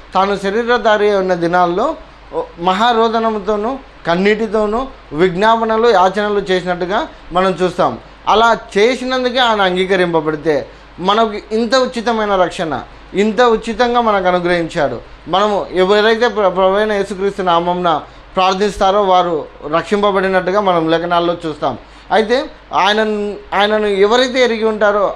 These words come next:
ఆ ఎరిగిన ప్రతి ఒక్కరూ రక్షింపబడినట్టుగా మనం చూస్తాం. అదే అంటున్నాడు కదా, చూద్దామండి. అదొక మాట చూసి మనం ముగించుకుందాము.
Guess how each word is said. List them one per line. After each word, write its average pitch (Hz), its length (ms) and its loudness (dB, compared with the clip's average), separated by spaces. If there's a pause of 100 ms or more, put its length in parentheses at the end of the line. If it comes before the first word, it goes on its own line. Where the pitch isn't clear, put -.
ఆ 165 160 4
ఎరిగిన 180 540 2
ప్రతి 180 300 -2
ఒక్కరూ 185 320 0
రక్షింపబడినట్టుగా 170 1000 -2 (300)
మనం 190 300 0
చూస్తాం. 165 340 -2 (100)
అదే 175 180 2
అంటున్నాడు 190 440 0
కదా, 196 200 4 (100)
చూద్దామండి. 165 480 2
అదొక 160 280 2
మాట 165 200 2 (180)
చూసి 165 180 -2
మనం 160 280 0
ముగించుకుందాము. 151 760 -4